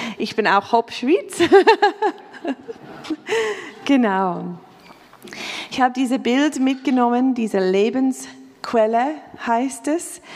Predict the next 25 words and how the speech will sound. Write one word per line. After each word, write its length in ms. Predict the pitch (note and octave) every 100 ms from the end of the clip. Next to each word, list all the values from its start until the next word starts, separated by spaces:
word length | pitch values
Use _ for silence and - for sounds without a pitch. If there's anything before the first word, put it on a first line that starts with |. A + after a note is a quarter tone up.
| - - - -
Ich 100 | A3
weiß 220 | A3+ A3+
nicht, 120 | B3+
ob 120 | A#3
ihr 160 | A#3 -
online 460 | G#3+ B3+ B3 B3
das 280 | A#3 G#3+ -
auch 280 | G3 B3+ C#4
sehen 380 | - B3 A#3+ B3+
könnt, 140 | A#3+
ob 140 | G#3 G#3
ihr 80 |
das 240 | G3+ G3+ -
hineinzoomen 880 | G#3 G3 A3 C4 A#3+ A#3+ A#3 A#3+ A#3+ - - - -
könnt 200 | A3+ A#3
mit 160 | A3
der 80 | G4
Kamera 600 | - G#3+ A3+ A#3+ B3 C4 B3
oder 220 | G#3 G3
ob 100 | G3
ich 120 | G3+
das 200 | G#3+ G3+
soll 340 | - G3+ G3+ G3+
irgendwo 420 | G#3+ G#3+ A3 F#3+
verschieben. 760 | F#3 F3+ - A3 A#3+ B3+ B3